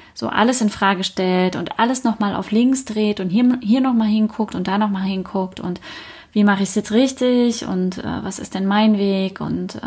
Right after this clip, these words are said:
was sagen die anderen, wie integriere ich das, will ich das überhaupt integrieren, so, ne, die, die Dinge, ähm,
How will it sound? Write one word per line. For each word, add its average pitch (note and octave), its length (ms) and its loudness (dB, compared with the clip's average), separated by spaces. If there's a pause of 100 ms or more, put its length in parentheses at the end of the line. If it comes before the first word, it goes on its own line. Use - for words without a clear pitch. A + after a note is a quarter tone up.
(180)
was F#3+ 160 -6
sagen G3 220 0
die G3+ 140 2
anderen, A3 340 4
wie G3+ 80 2
integriere A3+ 400 2
ich A3+ 100 0
das, G#3 200 -2
will C4+ 120 -2
ich C#4 120 -6
das A#3 140 -6
überhaupt G#3 300 0
integrieren, G3 560 -2
so, F#3+ 200 -4 (280)
ne, B3+ 440 0
die, - 320 -6
die G#3 260 2
Dinge, C4 460 2 (760)
ähm, G#3 480 4